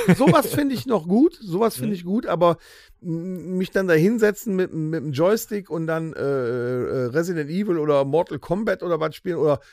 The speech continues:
Speaker 1: was es da auch alles heutzutage gibt, äh, wo du ja im Endeffekt doch tatsächlich alleine spielst, das finde ich dann, nee, das muss nicht sein. Das ist Zeitverschwendung.
Speaker 2: Nee, hab ich
Speaker 1: Also
Speaker 2: nur manchmal.
Speaker 1: mir wäre das Zeitverschwendung.
Speaker 2: Ich bin auch nicht der anspruchsvolle Zocker, ne? Es gibt Spiele, die sind zum Beispiel ganz toll,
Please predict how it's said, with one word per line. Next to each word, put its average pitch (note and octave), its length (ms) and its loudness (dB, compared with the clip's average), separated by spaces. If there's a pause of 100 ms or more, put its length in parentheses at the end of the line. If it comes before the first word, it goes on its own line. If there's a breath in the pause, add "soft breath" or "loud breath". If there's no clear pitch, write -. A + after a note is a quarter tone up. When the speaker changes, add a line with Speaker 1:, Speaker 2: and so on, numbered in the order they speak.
(220 soft breath)
Speaker 1:
was D#3+ 160 -4
es F3+ 100 0
da D3+ 140 2
auch C#3+ 140 -4
alles E3+ 280 0
heutzutage D#3+ 480 -2
gibt, C#3 240 -4 (400 loud breath)
äh, E3 60 -6
wo D#3 340 0
du F#3 160 2
ja D#3 140 6
im D#3 120 -2
Endeffekt F3+ 640 -4 (120)
doch D#3 280 2
tatsächlich D#3+ 720 -8
alleine D#3 340 0
spielst, C3 300 -6
das G#2+ 100 -4
finde G#2 200 -4
ich F#2+ 80 -10
dann, F2+ 220 -8
nee, G#2 260 -2
das G#2+ 120 0
muss G#2+ 220 -6
nicht F#2+ 100 -8
sein. B2 120 -2
Das G3+ 180 2
ist B3 160 -8
Zeitverschwendung. D#3 460 0
Speaker 2:
Nee, G#2 40 2
hab C#3+ 100 2
ich F3 80 0
Speaker 1:
Also F3 60 -2
Speaker 2:
nur C3 80 -4
manchmal. C#3+ 240 4 (120)
Speaker 1:
mir A3+ 40 -4
wäre A3 180 6
das F3 180 0
Zeitverschwendung. G2+ 600 -6
Speaker 2:
Ich G2+ 120 -4
bin F3 120 4
auch D3+ 140 -2
nicht D#3+ 220 -6
der - 80 0
anspruchsvolle A2 720 -6
Zocker, - 460 -10 (120)
ne? G#2+ 120 0
Es C3 80 -2
gibt - 240 -6
Spiele, F#3+ 380 0
die B2+ 80 -2
sind D#3 180 -4
zum D3+ 120 -6
Beispiel C#3+ 260 -4
ganz C3+ 320 -2
toll, F#3+ 380 0